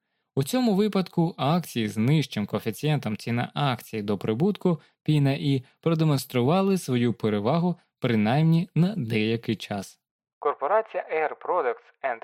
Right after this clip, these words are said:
Chemicals існує і сьогодні. Її акції обертаються на біржі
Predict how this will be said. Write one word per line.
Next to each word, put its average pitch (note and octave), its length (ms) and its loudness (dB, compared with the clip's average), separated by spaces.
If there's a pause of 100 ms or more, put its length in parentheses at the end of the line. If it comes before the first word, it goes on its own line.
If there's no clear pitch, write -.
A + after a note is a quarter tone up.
(140)
Chemicals B2 480 -6 (160)
існує F#3 440 -10
і E3+ 180 -20 (100)
сьогодні. G#2 520 -8 (340)
Її D3+ 400 -18
акції G#3 600 -8
обертаються C#3 880 -2
на A#2+ 140 -8 (120)
біржі E3+ 380 -12